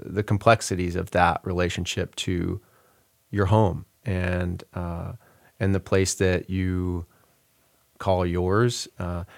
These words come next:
there was also, uh, you know, a very, uh, pragmatic explanation to her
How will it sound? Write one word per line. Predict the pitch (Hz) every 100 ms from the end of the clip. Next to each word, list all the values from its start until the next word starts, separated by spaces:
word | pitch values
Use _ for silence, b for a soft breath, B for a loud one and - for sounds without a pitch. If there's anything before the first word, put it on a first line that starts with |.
| B
there | 123
was | 120
also, | 113 123 - 147 131 -
uh, | 110 104 101 98 92 - - _ _ -
you | 123
know, | 101 92
a |
very, | 90 101 101 101 95 90 - _ -
uh, | 90 85 73
pragmatic | - 107 98 90 87 92 98 92 - b b b b -
explanation | 104 101 - 95 90 92 - 92
to | 90 90
her | - 92 90 87